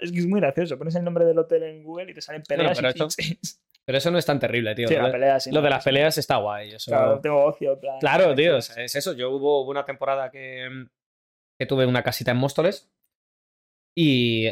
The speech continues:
Speaker 2: y allí era muy divertido porque estaba, la casa daba el, el balcón, daba a una, a una plaza donde siempre había peleas, los fines de semana siempre había peleas,
Speaker 1: Ah,
Speaker 2: ¿sabes?
Speaker 1: ese era el balcón que
Speaker 2: Sí.
Speaker 1: ya sé dónde.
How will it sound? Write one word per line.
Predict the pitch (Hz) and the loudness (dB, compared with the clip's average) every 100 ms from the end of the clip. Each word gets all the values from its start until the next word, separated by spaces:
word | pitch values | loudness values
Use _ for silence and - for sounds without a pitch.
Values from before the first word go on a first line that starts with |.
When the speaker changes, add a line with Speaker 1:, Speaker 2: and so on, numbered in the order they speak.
| 135 | 2
Speaker 2:
y | |
allí | 123 113 | 2 2
era | 113 | 2
muy | 123 135 | 2 2
divertido | 131 113 190 160 | 2 2 0 2
porque | 131 113 | 0 -2
estaba, | - 110 117 | -2 0 0
la | 127 113 | 0 -4
casa | 110 120 139 143 | -6 -2 -2 -2
daba | 135 139 131 117 | -2 0 2 0
el, | 113 110 | -2 -14
el | 113 | -12
balcón, | 110 113 143 175 - | -8 -4 0 0 -2
daba | 127 120 120 | -6 -4 0
a | 175 - 113 | -2 -2 -4
una, | 123 151 117 107 107 104 104 104 107 | -2 -2 -2 -2 -6 -8 -12 -16 -16
a | - | -10
una | 117 127 | -6 -4
plaza | 131 139 180 - _ _ _ _ _ 135 | -4 -2 -2 -4 _ _ _ _ _ -2
donde | 127 120 | 0 0
siempre | - 113 135 | -2 0 2
había | 139 117 | 2 2
peleas, | 110 127 170 | 2 0 0
los | 110 - | -2 -4
fines | 120 | -4
de | 117 | -2
semana | 123 147 | -4 -6
siempre | 143 120 123 | -6 -4 -4
había | 120 113 | -4 -6
peleas, | 107 156 - 135 | -8 -8 -8 -2
Speaker 1:
Ah, | |
Speaker 2:
¿sabes? | 185 180 | 0 0
Speaker 1:
ese | 180 | -2
era | 185 180 175 | -2 -4 -6
el | |
balcón | 175 165 175 165 | -6 -8 -8 -12
que | 160 156 151 151 | -12 -14 -14 -2
Speaker 2:
Sí. | 170 117 | 0 0
Speaker 1:
ya | 110 131 | -6 -16
sé | - | -18
dónde. | _ | _